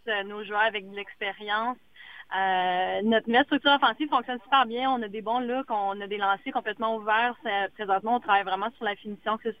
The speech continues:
soit près du, près de l'anneau ou à, de la ligne à trois points. Là, on va en parler un peu plus tard. Euh, mais contre Nipissing, qui, qui est un, une des équipes les moins fortes de la Ligue, euh, du moins du côté de l'Ontario, euh, on, on essaie là, justement de donner un peu plus de temps de jeu à nos premières ou deuxièmes années parce que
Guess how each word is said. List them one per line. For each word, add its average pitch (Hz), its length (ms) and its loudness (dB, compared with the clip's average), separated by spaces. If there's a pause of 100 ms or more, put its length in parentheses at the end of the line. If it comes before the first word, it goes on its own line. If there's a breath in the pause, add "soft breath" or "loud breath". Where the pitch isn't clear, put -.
soit 208 160 0
près 214 180 -4
du, 202 140 -10 (160)
près 233 120 -4
de 220 60 -2
l'anneau 208 460 2
ou 220 40 2
à, 196 140 4
de 175 80 -10
la 185 80 -4
ligne 202 160 -4
à 196 60 -2
trois 185 220 -2
points. 208 180 -2
Là, 233 100 2
on 208 40 -6
va 180 120 2
en 185 60 2
parler 185 220 2
un 202 40 -2
peu 196 140 -8
plus - 140 -20
tard. 220 180 2 (580 loud breath)
Euh, 185 300 4
mais 190 160 4
contre 202 340 0 (100)
Nipissing, 214 580 2
qui, 208 260 0 (240)
qui 220 220 -4
est - 20 2
un, 208 400 6
une 240 140 0
des 233 160 0
équipes 220 280 -4
les 233 140 0
moins 196 260 2
fortes 226 160 2
de 226 60 -6
la 196 100 6
Ligue, 208 360 -6
euh, 190 180 -2
du 190 160 -14
moins 208 160 -4
du 202 80 -16
côté 214 240 -6
de 233 60 0
l'Ontario, 214 640 0 (500 loud breath)
euh, 175 440 4
on, 185 220 4
on 196 220 4
essaie 214 360 6
là, 240 120 6
justement 214 400 0
de 214 60 -8
donner 202 340 -4
un 202 80 -4
peu 202 140 -8
plus 220 160 -4
de 214 100 -4
temps 185 220 0
de 190 80 -8
jeu 202 260 -6
à 196 80 0
nos 190 120 -8
premières 185 520 0
ou 196 60 -8
deuxièmes 190 420 -2
années 190 220 -2
parce 247 200 -4
que 226 60 -2